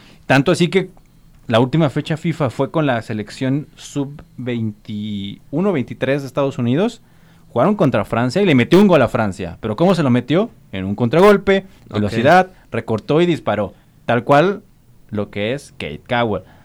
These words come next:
Speaker 1: No, a Cowell no le intentes dar la pelota y que se quiera quitar uno o dos futbolistas, no se los va a quitar.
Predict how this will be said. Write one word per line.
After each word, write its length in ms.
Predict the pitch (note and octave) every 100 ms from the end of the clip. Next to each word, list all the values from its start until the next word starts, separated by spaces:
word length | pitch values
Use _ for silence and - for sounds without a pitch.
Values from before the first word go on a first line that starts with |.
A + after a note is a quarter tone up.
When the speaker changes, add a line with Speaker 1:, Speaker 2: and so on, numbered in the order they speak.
| - _ -
Speaker 1:
No, 120 | F2+
a 40 |
Cowell 360 | - G2 C3+ C3
no 100 | A#2+
le 100 | B2
intentes 360 | A#2 A#2+ B2+
dar 120 | A2 A#2+
la 140 | B2
pelota 360 | G2+ G2+ A2 C3
y 60 |
que 100 | G2+
se 140 | G2 F2
quiera 220 | G#2+ A2+
quitar 400 | - - G2 G2
uno 260 | A2 A#2 A#2
o 40 |
dos 180 | G#2 G#2+
futbolistas, 560 | C3 A#2 A2+ D3+ D3+ -
no 100 | A#2
se 80 | C#3
los 100 | A#2+
va 40 |
a 40 |
quitar. 340 | A#2 A2 A#2